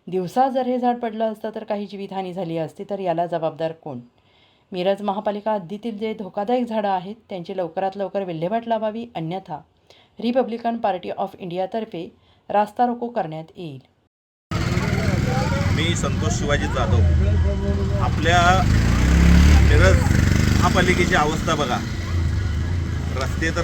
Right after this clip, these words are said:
Speaker 2: खराब आहेतच, ड्रेनेजचे पाण्याची सुद्धा आपल्याकडे भरपूर बोंबाबोंब सुरू आहे.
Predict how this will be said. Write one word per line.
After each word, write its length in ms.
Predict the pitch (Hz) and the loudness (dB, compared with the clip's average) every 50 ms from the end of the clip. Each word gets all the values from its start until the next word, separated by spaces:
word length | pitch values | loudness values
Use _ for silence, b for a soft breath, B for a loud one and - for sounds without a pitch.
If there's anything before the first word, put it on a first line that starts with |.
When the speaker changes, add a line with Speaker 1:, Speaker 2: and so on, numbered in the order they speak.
| 170 - | -4 -2
Speaker 2:
खराब 240 | 160 147 156 151 156 | -2 0 0 2 2
आहेतच, 680 | 151 160 147 - 151 165 160 135 - - - - - - - - - - - - - - - - - - - - - - | 4 4 4 2 2 2 0 -2 0 0 0 0 0 -2 -6 -6 -6 -8 -8 -6 -6 -4 -4 -4 -2 -2 -2 -2 -2 0
ड्रेनेजचे 420 | 170 143 147 143 156 165 170 - 180 | 0 0 0 0 0 0 0 0 -2
पाण्याची 480 | - 156 156 147 151 160 156 - 170 | 0 0 0 0 2 0 -2 -2 -4
सुद्धा 380 | 156 - 156 156 156 160 160 160 - - - | -4 -4 -2 0 0 0 0 -2 -4 -4 -4
आपल्याकडे 420 | - - - 143 151 151 160 156 | -6 -4 -2 -2 -2 -2 -2 -4
भरपूर 440 | 151 - 139 135 131 - 160 170 160 | -4 -4 -6 -6 -6 -4 -4 -4 -4
बोंबाबोंब 520 | - - 143 143 143 151 160 165 165 160 | -2 -2 -2 -2 0 0 0 0 0 0
सुरू 180 | 160 156 151 156 | -2 -2 -2 2
आहे. 560 | 156 143 139 147 151 151 151 - - - - | 2 2 4 4 0 0 0 -2 -4 -4 -4